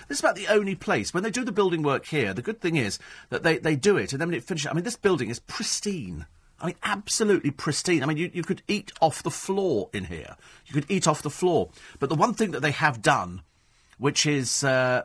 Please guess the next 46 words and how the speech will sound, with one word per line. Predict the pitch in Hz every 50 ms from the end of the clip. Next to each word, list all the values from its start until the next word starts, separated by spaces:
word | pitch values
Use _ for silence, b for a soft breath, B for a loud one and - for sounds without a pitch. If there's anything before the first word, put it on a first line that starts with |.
| - -
which | 127 135 - -
is | 143 127
slightly | - - - 160 185 208 185 - -
disturbing, | - - - - - 101 87 87 78 95 - -
is | 127 127 117 -
the | - 131 127 123 - -
loo | 135 135 143 170 202 202 135 82 71 80 92 - B B B B B B B
outside | 123 131 123 - - - - 160 143 117 95 92 92 -
used | 135 175 170 -
to | -
have | 139 127
a |
little | 139 131 - 131
fire | - - 175 170 151 123 98 95
on | 95 101
the | 104 110
wall, | 107 127 147 135 104 85 85 82 - -
and | - 104
they've | 113 -
cut | - - -
the | - 113
plug | - - 147 147 120
off. | 85 78 - - - - - B
<laughs> | B B B B
So | B - - - - 151
there | 113 135
is, | 135 - - -
there's | 143 135 - - 117 - - -
no | - 156 135
fire | - - 156 143 143 139
on | 135 135
the, | 139 B B B
the | B 165
fire | - 277 277 277 240
on | 208 196
the | 190
wall | 185 233 262 254 185
is | 135 110 -
there, | 113 101 101
but | 104 123
there's | 135 127
nothing | 175 165 160
to | 147
plug | 151 - 160 156 151
it | 175 185
into. | 190 214 190 - - 98 87 82